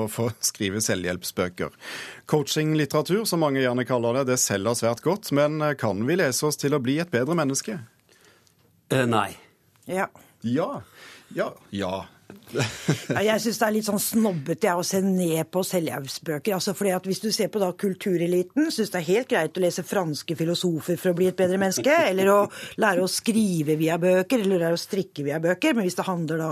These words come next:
Speaker 3: om seg selv eller et eller annet, altså, jeg leser jo ikke sånne bøker selv, men det, men, men det kan jo ikke være noe gærent i å lese seg til å bli et bedre menneske.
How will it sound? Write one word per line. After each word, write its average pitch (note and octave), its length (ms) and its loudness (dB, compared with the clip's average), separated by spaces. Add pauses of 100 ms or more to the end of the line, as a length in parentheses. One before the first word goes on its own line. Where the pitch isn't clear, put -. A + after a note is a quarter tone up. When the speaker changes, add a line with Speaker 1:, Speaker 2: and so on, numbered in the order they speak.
(100)
Speaker 3:
om E3+ 80 -4 (480)
seg E3+ 240 -2
selv G3+ 480 2
eller E3 160 2
et E3 120 -4
eller E3+ 160 0
annet, E3+ 140 -2
altså, F#3 140 0
jeg F#3+ 160 2
leser D3+ 200 0
jo - 60 -6
ikke F#3+ 140 -4
sånne F3+ 240 -2
bøker - 240 -2
selv, C4 240 2
men F3 200 0
det, - 120 -2
men, G3+ 280 0
men A3 120 4
det A#3 120 0
kan F#3 280 0
jo A3 120 0
ikke - 400 -2
være F3 320 2
noe F#3+ 240 0
gærent F#3+ 440 0
i F3+ 120 2
å G3 80 2
lese F#3+ 360 0
seg F#3 240 0
til E3 120 0
å E3+ 80 -2
bli E3 120 0
et E3+ 100 -6
bedre E3+ 260 0
menneske. A3 320 -2